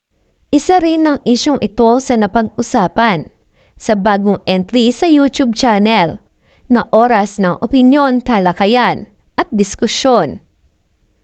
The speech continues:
Dito pinagtanggol ng veteran showbiz columnist na si Jobert Sucaldito, si Ace. "Some of the netizens are so cruel.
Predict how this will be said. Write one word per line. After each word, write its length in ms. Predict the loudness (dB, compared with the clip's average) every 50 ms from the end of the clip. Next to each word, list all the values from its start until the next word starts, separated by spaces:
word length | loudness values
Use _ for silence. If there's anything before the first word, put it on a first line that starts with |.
| _ _ _ _ -2
Dito 240 | 0 0 2 2 0
pinagtanggol 720 | 0 2 0 0 0 0 -2 -2 -2 -2 0 0 2 2 2
ng 240 | 2 2 2 2 2
veteran 400 | 0 0 0 0 0 0 0 0
showbiz 560 | -2 0 0 0 0 2 0 -2 -2 -4 -10
columnist 920 | -6 -2 -2 0 0 0 0 0 2 2 2 2 2 0 -4 -8 -20 -20 _ _ _ _ _ -4
na 80 | -4
si 160 | 0 0 0 0
Jobert 540 | 2 2 2 2 2 0 0 0 0 -2 -4
Sucaldito, 960 | -4 -2 0 0 -2 -2 -2 0 -2 -2 0 0 0 0 2 0 0 -4 _ _ _
si 180 | -6 -4 -2
Ace. 640 | 0 0 0 0 0 0 -2 -6 -12 -18 -20 -20 -20 _ _ _ _ _ _ _ _ _ _ _ _ _ _ _ _ _ _ _ _ _ _ _ _ _ _ _ _
"Some 400 | -16 -8 -4 -2 -2 -2 -2 -2
of 160 | -4 -4 -2 0
the 160 | 0 0 2
netizens 640 | 2 0 0 0 -2 -2 0 0 0 0 0 -2 -4 -4
are 160 | -2 -2 -2
so 160 | 0 0 -2 -2
cruel. 760 | -2 0 0 2 2 4 2 2 2 2 2 0 -2 -4